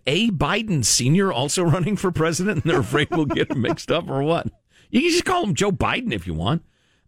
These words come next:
<clears throat> And it has ignited a power struggle in Minneapolis that has, in some cases, pitted moderate against progressive, young against old, white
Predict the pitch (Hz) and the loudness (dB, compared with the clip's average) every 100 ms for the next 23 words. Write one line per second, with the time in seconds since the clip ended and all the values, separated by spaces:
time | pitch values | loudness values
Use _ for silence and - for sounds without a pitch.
0 | - 202 180 165 98 - - 151 190 180 | -2 0 2 2 0 -6 -6 -2 0 0
1 | 151 - 147 190 254 226 196 - 233 226 | -2 -2 0 0 0 -2 -2 -2 0 0
2 | - 226 202 175 151 214 247 147 - 101 | 0 -2 0 2 2 2 0 0 -2 -4
3 | 123 - - 147 156 175 151 175 156 247 | -4 -8 -6 -2 0 0 2 0 0 0
4 | 330 262 135 104 131 113 - - - 247 | 0 0 0 0 0 -2 -6 -20 0 0
5 | 254 196 160 269 226 117 127 - 151 165 | 2 2 2 2 0 -2 -2 -2 -2 0
6 | 196 - 202 208 165 123 117 - - - | -2 -2 0 0 0 -2 -2 -6 -12 -2
7 | 147 165 269 277 240 226 - 175 151 151 | 2 2 2 -2 -2 -2 0 0 2 0
8 | 117 - - 104 156 202 180 | -2 -8 -6 0 0 0 -4